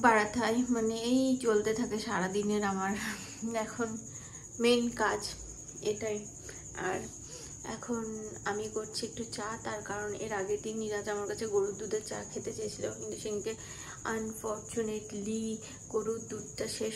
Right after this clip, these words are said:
হয়ে গেছিলো, সেই জন্য আজকে আমি ভাবলাম গরুর দুধ যখন আছে গরুর দুধে চা করে দিই। তো সেই জন্য আমি একটু গরুর দুধে চা করছি, আর দুধটা জালও নিয়ে দিয়ে নেব, কারণ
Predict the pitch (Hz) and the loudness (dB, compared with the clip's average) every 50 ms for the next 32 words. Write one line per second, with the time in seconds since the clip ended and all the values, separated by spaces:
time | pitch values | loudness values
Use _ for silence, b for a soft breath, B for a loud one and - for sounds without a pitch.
0 | - 226 214 208 208 208 - - 202 208 220 220 - - 214 214 208 - 226 208 | -2 -2 0 0 0 0 -2 -2 -4 -4 -4 -4 -2 -2 -2 -2 -2 0 0 0
1 | 208 214 214 220 233 254 - B B B B B B B B - 240 233 233 - | 0 0 -2 -4 -4 -6 -6 B B B B B B B B 0 0 0 0 -2
2 | - 254 240 233 233 233 233 220 208 214 214 208 202 208 214 214 220 220 220 226 | 0 0 2 2 2 2 0 0 -2 -2 -2 -2 0 2 2 2 4 4 4 6
3 | 226 233 220 220 220 214 214 - 220 202 - 233 208 202 - - - - 208 214 | 6 4 2 0 -2 -2 0 0 0 0 0 -2 -2 -2 -2 -2 -2 -4 -2 0
4 | 220 208 220 220 - - 214 208 - 214 214 - 170 156 - - - 202 - - | 0 2 0 0 -2 -4 -4 -4 -4 -4 -4 -4 -4 -4 -4 -4 -4 -4 -4 -4
5 | - - - - B B B B B B B B B - - 104 - - 240 220 | -6 -8 -10 -10 B B B B B B B B B -6 -6 -6 -4 -4 -4 -4
6 | 226 226 220 220 214 220 214 208 226 220 208 220 208 214 202 - - 220 226 220 | -2 0 0 0 0 0 -2 -2 0 2 4 4 4 4 2 0 2 2 4 4
7 | 220 - 220 208 190 - 214 208 - - - 262 277 - - - 214 208 214 208 | 2 0 -4 -6 -6 -6 -8 -6 -6 -6 -4 -4 -4 -4 -2 -2 0 0 -2 -2
8 | 202 B B B B B 220 - - 220 - - - 247 226 233 226 - 208 190 | -4 B B B B B -8 -8 -6 -8 -8 -6 -4 -4 -2 -2 -2 -2 -2 0
9 | 202 202 208 214 214 214 214 214 208 196 196 190 185 214 208 196 196 202 196 196 | 0 2 2 0 0 -2 -4 -6 -4 -4 -4 -4 -2 -2 0 0 0 -2 -2 -4
10 | 226 277 - B B B B - - - - - - - - - - - - 214 | -4 -6 -6 B B B B -12 -12 -12 -12 -12 -12 -12 -14 -12 -12 -8 -6 -4
11 | 208 208 208 | -2 -2 0